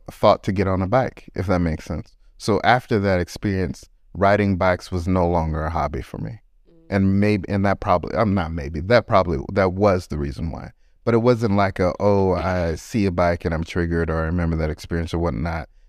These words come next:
Speaker 1: It was, um, that I just had no interest in bikes anymore. And it, w-, uh, you know, candidly, uh, someone I was dating at the time, I came to D C to visit her while she was interning.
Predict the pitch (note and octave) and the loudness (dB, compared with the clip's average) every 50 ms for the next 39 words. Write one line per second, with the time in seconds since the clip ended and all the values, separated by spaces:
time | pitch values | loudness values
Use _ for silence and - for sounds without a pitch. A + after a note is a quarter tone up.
0 | _ _ - G2+ G2+ F2+ F2+ F#2 F#2 F2+ F2 E2+ - - - _ - - F2+ F2 | _ _ -2 -2 0 2 2 2 2 2 0 -2 -6 -14 -20 _ -8 -4 -4 -2
1 | D#2+ C#2+ C2 A#1 G1+ A1 G2 G2+ _ _ _ _ _ _ _ _ _ _ _ - | -2 -4 -4 -6 -6 -6 -8 -8 _ _ _ _ _ _ _ _ _ _ _ -14
2 | _ F#2+ F2+ G2+ F#2+ F#2+ F#2 F2 F2 F2 - - F#2 G2+ F2+ E2+ E2+ E2+ - - | _ -4 -2 -2 0 0 -2 -2 -4 -6 -4 -2 0 0 2 2 2 0 0 -2
3 | E2+ F2 - - E2 - - - F2 F2 G2 A#2 A2+ - - - - - _ _ | -4 -4 -4 -6 -8 -6 -4 -2 0 0 0 -2 -2 -6 -16 -20 -20 -20 _ _
4 | _ _ - F#2 F2 F#2 G#2 A#2+ A2 G#2+ - _ _ _ _ _ _ _ G#2 A2 | _ _ -4 -2 0 0 0 0 -2 -4 -12 _ _ _ _ _ _ _ 0 2
5 | G#2+ A2 G#2+ G2+ G2 F#2 - - F#2+ F2+ - - F2+ F2+ - - - - F2+ E2+ | 4 4 4 2 2 0 0 0 0 0 0 -2 -4 -4 -6 -6 -6 -2 -2 0
6 | D#2+ D#2+ D#2 D#2+ D#2 - - - _ _ _ _ _ - - F#2+ F#2 F2 D#2+ D#2 | 0 0 -2 -2 -4 -8 -12 -20 _ _ _ _ _ -10 -4 0 0 2 2 0
7 | F2 - - _ - - - - G2+ G#2 A2 F#2+ E2+ D#2+ D#2 D2+ D#2 F2+ F#2+ - | -2 -6 -12 _ -20 -10 -2 0 2 2 2 2 0 0 -2 0 0 -2 -2 -4
8 | - _ - F2 E2+ E2+ D#2+ E2 - - G2 F#2 F2+ E2+ E2+ D#2+ D#2+ D#2+ E2 E2 | -8 _ -6 -4 -4 -4 -6 -8 -4 -4 -2 0 0 0 -2 -2 -4 -4 -6 -2
9 | F#2 F2 F#2+ F2+ F2 E2 E2 D2+ C#2+ - D#2+ - - D#2 D2+ D2+ D#2 E2 D#2+ - | 0 0 0 2 0 -2 -2 -2 -4 -6 -8 -6 -6 -6 -4 -4 -2 -4 -2 -2
10 | - F2 E2+ - - E2 D#2 D2+ D2+ D#2 D2 D#2 D#2 D2+ - - A2+ A2+ F2+ E2 | -2 -4 -4 -4 -4 -2 -2 -2 -4 -4 -6 -6 -8 -8 -4 -2 0 0 0 -2
11 | F2+ - _ _ _ _ _ - - F#2 D#2+ E2+ F#2+ G#2 G#2 F2+ D#2+ F2 E2+ D2+ | -4 -8 _ _ _ _ _ -6 -6 -4 0 0 -2 0 0 -2 0 0 -2 -2
12 | D#2 D2+ D2+ D2+ - - D2+ C#2+ D2+ D2+ F2 G2+ G#2+ - - D#2+ D#2 D#2 D#2+ F2 | -2 -2 -4 -4 -4 -4 -4 -4 -2 -2 -2 -2 -2 -2 -4 -8 -6 -6 -4 -6
13 | G2 | -6